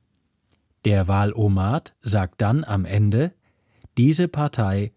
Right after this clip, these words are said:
passt am besten zu dir.“ Am neunten Juni ist in Deutschland Europawahl.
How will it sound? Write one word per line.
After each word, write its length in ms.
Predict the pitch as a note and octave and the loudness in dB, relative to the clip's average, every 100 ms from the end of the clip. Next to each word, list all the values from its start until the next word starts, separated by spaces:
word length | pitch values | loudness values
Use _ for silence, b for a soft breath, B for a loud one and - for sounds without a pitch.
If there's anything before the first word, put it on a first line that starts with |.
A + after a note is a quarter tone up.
| _ | _
passt 300 | - G2+ - | -6 -4 -4
am 180 | - B2 | -2 0
besten 440 | C3 A2+ - F#2+ F2 | 2 0 -2 -6 -2
zu 160 | G#2+ | -2
dir.“ 300 | F2 F2+ - - _ _ _ _ _ _ _ _ _ _ _ _ _ - | -2 -4 -8 -18 _ _ _ _ _ _ _ _ _ _ _ _ _ 0
Am 280 | A#2+ A#2+ | 4 6
neunten 480 | A#2 C3+ F3+ F3+ E3+ | 6 4 2 0 0
Juni 460 | C3 A#2 A2+ F#2 E2 | 2 2 2 0 -4
ist 360 | - A#2 - | -4 -4 -4
in 200 | A#2+ G#2 | -4 -2
Deutschland 680 | F#2+ F#2+ A2 - A#2 B2+ C#3+ - _ - | 0 0 -2 -4 -2 -2 -4 -10 _ -2
Europawahl. 920 | B2 B2+ D#3+ D#3 F#2 E2+ D#2+ D#2 | 0 2 0 -2 -4 -6 -8 -10